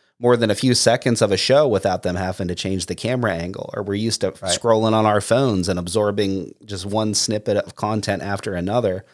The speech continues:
Speaker 2: The preaching, you know, historically was longer. You know, you, I, I hear stories in the eighteen hundreds
Speaker 1: Oh,
Speaker 2: of,
Speaker 1: yeah.
Speaker 2: uh, hours and hours. Of course, they didn't have anything else to do.
Speaker 1: Yeah,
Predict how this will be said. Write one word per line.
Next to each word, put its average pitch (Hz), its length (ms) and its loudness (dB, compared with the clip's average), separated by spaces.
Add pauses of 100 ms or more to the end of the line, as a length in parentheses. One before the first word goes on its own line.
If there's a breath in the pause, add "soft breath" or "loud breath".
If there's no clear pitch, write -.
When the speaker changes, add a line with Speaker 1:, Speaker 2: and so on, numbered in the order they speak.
Speaker 2:
The 131 80 -4
preaching, 202 420 0
you 165 100 2
know, 147 80 6
historically 143 640 2
was 117 240 0
longer. 135 340 4
You 120 60 -2
know, 120 100 2
you, 123 220 -4
I, 135 280 -2 (140)
I 123 40 -10
hear 135 160 -6
stories 131 320 -2
in 117 60 -6
the - 120 -8
eighteen 123 280 -4
hundreds 135 380 0
Speaker 1:
Oh, 113 100 2
Speaker 2:
of, - 60 0
Speaker 1:
yeah. 90 240 0 (180)
Speaker 2:
uh, 113 220 0 (140)
hours 139 480 2
and 127 80 0
hours. 139 340 2
Of 165 80 -8
course, - 260 -2
they 311 120 -4
didn't 330 160 -2
have 208 160 4
anything 196 240 -2
else 190 180 2
to 190 100 -2
do. 131 280 -4 (160)
Speaker 1:
Yeah, 85 220 -6